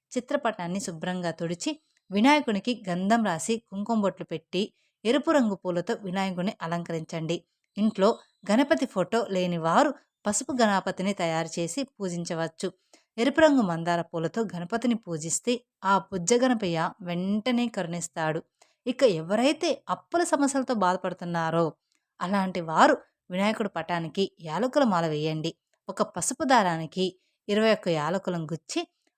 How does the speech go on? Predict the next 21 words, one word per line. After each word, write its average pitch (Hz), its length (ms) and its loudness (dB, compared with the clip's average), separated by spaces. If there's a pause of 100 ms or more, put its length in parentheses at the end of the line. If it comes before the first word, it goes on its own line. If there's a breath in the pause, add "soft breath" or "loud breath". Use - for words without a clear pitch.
ఆ 262 160 2
యాలకుల 226 480 2
మాలను 196 480 2
గణపతి 196 400 -8
పటానికి 185 500 -6
వేయండి. 160 420 -4 (360)
మీ 214 80 -4 (100)
అప్పుల 262 340 -2
బాధలన్నీ 185 640 0
కూడా 160 240 -2
తీరిపోయి 165 540 -2 (340)
డబ్బు 190 300 2
కష్టాలన్నీ 180 640 -2
కూడా 165 280 -2 (240)
వెంటనే 170 420 -4
తీరిపోతాయి. 160 760 -6 (500)
ఈ 247 200 4
విధంగా 269 440 2 (360 soft breath)
గణపతిని 196 500 -2 (180)
అందంగా 214 500 2 (140)
అలంకరించి 180 680 -2